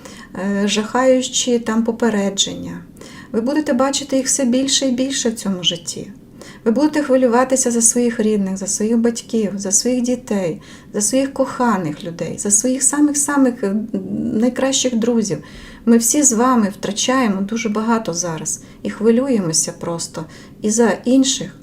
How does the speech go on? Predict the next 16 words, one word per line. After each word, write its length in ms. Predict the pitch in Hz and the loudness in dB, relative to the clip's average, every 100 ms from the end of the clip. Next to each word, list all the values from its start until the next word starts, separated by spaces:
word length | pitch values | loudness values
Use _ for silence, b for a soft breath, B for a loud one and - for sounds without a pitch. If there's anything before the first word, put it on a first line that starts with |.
| - | -10
мабуть, 360 | 185 190 220 214 | -8 -4 -4 -2
більше, 300 | 226 233 214 | -2 -2 -6
чим 240 | - 202 | -2 -2
за 120 | 202 | -2
себе. 420 | 208 - 190 180 - - - - - - - - - - - - - | -2 -2 -4 -6 -8 -12 -16 -20 -20 -20 -20 -20 -20 -20 -20 -20 -6
Але 220 | 208 202 | 0 2
знов-таки, 540 | 202 233 226 214 - 214 B B B B B B B | 4 4 2 -4 -8 -10 B B B B B B B
оце, 380 | 185 196 269 254 | -6 2 4 4
знаєте, 380 | 220 226 233 208 | 2 0 0 -2
таке 320 | 214 - 214 | -6 -4 -2
самопоглиблене, 1500 | 208 - - - 247 233 208 208 208 240 233 196 190 185 180 - - - | -2 -2 -2 0 2 2 2 0 4 4 4 0 -2 -4 -8 -12 -18 -14
е, 280 | 190 185 190 | -10 -6 -2
розпізнавання 1000 | 208 - 214 220 208 214 233 214 190 196 | -2 -2 0 2 2 2 2 2 0 -2
своєї 380 | - 208 226 226 | -2 2 2 2
істинної 540 | 226 220 - 202 196 | 0 -2 0 0 0
природи, 680 | 202 202 196 208 240 226 190 | -4 -6 -2 0 -2 -2 -6